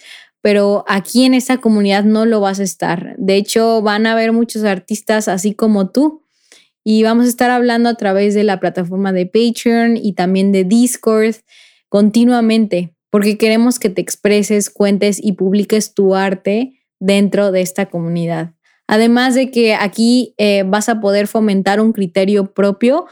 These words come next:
para que tus bases de artista estén muy bien fundamentadas a raíz y puedas así encontrar tu estilo propio y confíes muchísimo más en ti.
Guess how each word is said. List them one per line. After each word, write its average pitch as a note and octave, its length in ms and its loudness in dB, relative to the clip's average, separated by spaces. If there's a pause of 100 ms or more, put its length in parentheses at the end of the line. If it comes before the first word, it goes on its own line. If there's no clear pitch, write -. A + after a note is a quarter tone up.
(280)
para F#3+ 260 0
que F#3+ 120 -2
tus F#3 300 -2
bases G3+ 380 0
de G3 180 0
artista G3 840 -4
estén G3 420 0
muy A3+ 340 2
bien G3+ 380 0
fundamentadas E3+ 960 -2
a F3 100 0
raíz G3+ 560 0
y G#3 340 0 (280)
puedas C#4 280 2
así C4+ 320 2
encontrar A#3+ 540 0
tu B3 60 0
estilo B3 460 0
propio A#3+ 420 2
y F#3+ 80 0
confíes A3+ 520 2
muchísimo G3+ 600 0
más G3+ 280 0
en G#3+ 160 2
ti. G#3+ 280 0